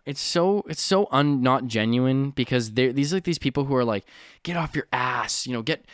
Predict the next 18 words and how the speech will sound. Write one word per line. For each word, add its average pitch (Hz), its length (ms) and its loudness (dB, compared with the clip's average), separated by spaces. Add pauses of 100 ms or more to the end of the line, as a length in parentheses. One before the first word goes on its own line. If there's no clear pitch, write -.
(180)
get 180 180 -4
working, 139 640 0
you 110 80 -2
know, 117 100 0
hustle 196 480 -2
your 160 160 2
ass 117 320 -4
off." 110 220 0
And 135 120 -2
it's 139 160 -2
like, 151 280 2 (560)
it's - 180 -4
like, 135 220 2 (160)
I 139 100 4
was 208 220 2
born 143 280 4
into 139 200 0
poverty, 113 680 -4